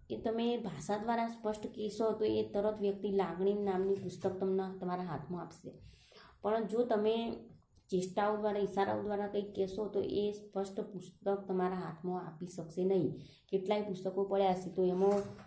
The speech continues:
તમારે લાગણી નામનું પુસ્તક લેવું છે તો એ તમને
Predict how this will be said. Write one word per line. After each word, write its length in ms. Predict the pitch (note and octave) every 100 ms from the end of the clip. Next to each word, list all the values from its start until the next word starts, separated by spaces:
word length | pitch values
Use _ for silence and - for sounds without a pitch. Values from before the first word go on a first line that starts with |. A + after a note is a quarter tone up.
| -
તમારે 240 | F#3+ F#3+
લાગણી 340 | F#4+ E3 F3 G3
નામનું 400 | G3 F#3 G3 F#3+
પુસ્તક 400 | - - F#3 F#3
લેવું 320 | F3+ F3+ F#3+
છે 120 | G3+
તો 120 | F#3+
એ 280 | F3+ A3 G3+
તમને 580 | G3+ F#3 F#3+ G3 G3 G3